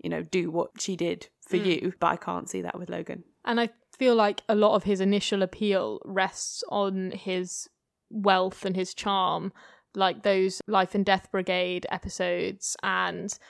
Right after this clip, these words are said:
Speaker 3: all the times that he can, like, make a big scene in Rory's classrooms and stuff like that. A lot of that, I don't know, depends on the idea that he's been able to, like, hire someone to, like, run around in a stupid police costume or persuade one of his friends to do something embarrassing.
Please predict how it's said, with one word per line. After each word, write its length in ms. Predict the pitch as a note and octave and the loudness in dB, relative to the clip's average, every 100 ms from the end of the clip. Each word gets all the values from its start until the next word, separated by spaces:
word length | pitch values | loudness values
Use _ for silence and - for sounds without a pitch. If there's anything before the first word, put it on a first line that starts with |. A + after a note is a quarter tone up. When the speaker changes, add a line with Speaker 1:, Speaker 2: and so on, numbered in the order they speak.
| _ - | _ -4
Speaker 3:
all 160 | A#3 | -2
the 100 | G3+ | 0
times 340 | G3 G3+ F#3 F3+ | 2 2 2 0
that 80 | F#3 | -2
he 120 | F#3+ | -2
can, 320 | - G3 F#3+ | -2 -2 0
like, 260 | F#3 F3+ G3+ | -2 -2 0
make 260 | G3 F#3 | 2 2
a 60 | G3 | 0
big 220 | F#3 F3+ | -2 -2
scene 420 | - - G3+ F#3+ | -4 0 2 2
in 120 | F3+ F3+ | 0 -2
Rory's 320 | F3+ F3 F#3 | -2 -4 -4
classrooms 720 | - F#3 F3+ - F#3+ F3+ F#3+ | -2 0 0 -2 -4 -4 -8
and 100 | G3 | -10
stuff 260 | - F3+ - | -6 -6 -4
like 140 | - | -2
that. 160 | F#3 F3 | 0 2
A 40 | |
lot 160 | G3+ D#3+ | 2 2
of 100 | F#3+ | 0
that, 260 | F#3+ - - | 0 0 -2
I 60 | G#3 | -2
don't 120 | G3+ | 2
know, 180 | G#3 F#3+ | 2 2
depends 400 | F#3 - G3 F#3 | 0 -2 -2 0
on 80 | F#3+ | -2
the 80 | F#3 | 0
idea 200 | F#3 F#3+ | -2 -4
that 100 | - | -6
he's 140 | F#3 | -10
been 120 | F3+ | -6
able 180 | F#3 F#3 | -6 -6
to, 80 | F#3 | -8
like, 160 | - - | -10 -10
hire 400 | - F#3+ F3 F3+ | -2 2 2 0
someone 480 | - F3+ F3 F3 G3 | -2 -4 -4 -4 -4
to, 120 | G#3 | -4
like, 160 | F#3 D3 | -4 -4
run 160 | G3 F3+ | -6 -4
around 260 | F#3 F#3 | -4 -4
in 80 | F#3+ | -4
a 80 | G3 - | -4 -6
stupid 360 | - - F#3+ F#3 | -12 -8 -8 -8
police 260 | F#3+ G3 | -6 -6
costume 380 | - G3 - G3+ | -6 -6 -4 -4
or 80 | F#3 | -4
persuade 460 | F#3+ - F#3 F#3 | -8 -6 -2 -2
one 120 | G3+ G3 | -2 -4
of 60 | |
his 140 | G3 F#3+ | -6 -4
friends 440 | G#3+ F#3+ G3 G3 | 0 0 0 -10
to 80 | - | -10
do 120 | C#3 | -10
something 400 | G3+ G3+ G3 G#3+ | -8 -8 -8 -8
embarrassing. 680 | G#3 G3+ - G3+ A3 D3 A3+ | -4 -2 -2 -2 -4 -4 -6